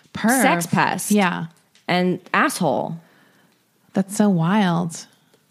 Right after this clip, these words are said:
Speaker 1: That's really sad.
Speaker 2: I mean, like I said before, I thought I was investigating one story, and I was investigating and researching the murder of Janet Kreisman. But the, at the end of the day, this is a story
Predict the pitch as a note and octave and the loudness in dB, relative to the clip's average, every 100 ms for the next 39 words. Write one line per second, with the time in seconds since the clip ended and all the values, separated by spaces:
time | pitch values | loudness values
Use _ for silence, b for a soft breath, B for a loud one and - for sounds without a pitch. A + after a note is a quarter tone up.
0 | _ _ _ _ _ _ G#3 G#3 A3+ A3+ | _ _ _ _ _ _ -2 0 0 0
1 | A3 G3+ G3 A3 F#3 F3+ F3 - _ _ | 0 0 0 0 -2 -6 -8 -12 _ _
2 | _ _ - A#3 A#3 A3+ - A3+ B3 C#4+ | _ _ 0 2 4 2 0 0 0 0
3 | - B3+ G#3 - G3 F3+ E3+ E3 - - | -2 -2 -2 -2 2 4 4 2 -2 -2
4 | F#3+ B3+ B3+ A#3 G#3+ F#3+ F3+ E3+ D#3+ - | 0 2 2 2 4 2 2 2 0 0
5 | F3 E3 D#3+ D#3 D3 D3 - C#3+ E3 E3+ | -4 -2 -2 -2 -4 -6 -8 -4 0 0
6 | E3 - D3 C#3+ C#3+ - A3+ C#4+ C#4 D#4 | -2 -2 0 0 -2 -2 0 0 2 4
7 | G3 F3+ F#3+ G3 F3 F3 G3+ E3+ E3 D#3+ | 4 4 2 0 0 0 -4 -2 0 -2
8 | D3+ D#3 E3+ - - E3 E3 E3 E3+ E3 | -2 -4 -6 -8 -4 0 0 0 -2 -2
9 | D#3+ D#3 D#3 C#3 D3+ D3 C#3+ D#3 - - | -2 -2 -2 -2 0 0 0 -4 -4 -4
10 | D3+ - D3+ D#3 - G#3+ A3 - E3+ D#3 | -2 -2 -2 -2 0 0 0 -2 -2 0
11 | D#3 b b b b - - D#4 - D4 | -4 b b b b -2 0 -2 0 -2
12 | D4 D#4 D#4+ A3 G#3 A3+ G3+ F#3 F3 G#3 | 0 0 2 0 2 4 4 2 0 -2
13 | G#3+ F#3+ F3+ - F#3 F#3 E3 D3+ D3+ | 0 -2 -4 0 2 2 2 0 -4